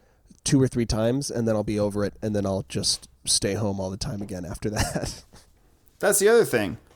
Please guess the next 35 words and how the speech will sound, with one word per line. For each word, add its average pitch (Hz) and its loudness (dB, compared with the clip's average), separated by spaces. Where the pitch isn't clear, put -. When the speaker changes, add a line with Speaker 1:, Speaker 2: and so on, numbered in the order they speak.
Speaker 2:
This, 185 4
that's 156 6
the 170 8
other 131 6
thing. 78 -2
And 127 6
Carrie 160 4
and 143 6
I 135 6
talked 120 2
about 98 -2
this. 85 -4
I 101 -2
know 107 0
she's 113 -6
gonna 107 0
listen 104 -4
to 104 -2
this 98 -4
episode. - -4
Uh, 104 4
Carrie's 175 2
one 170 4
of 135 4
the, 131 6
like, 110 0
five 151 4
people 135 4
that 120 6
I've 110 4
seen 117 4
in 113 2
the 107 0
past 110 2
year 104 2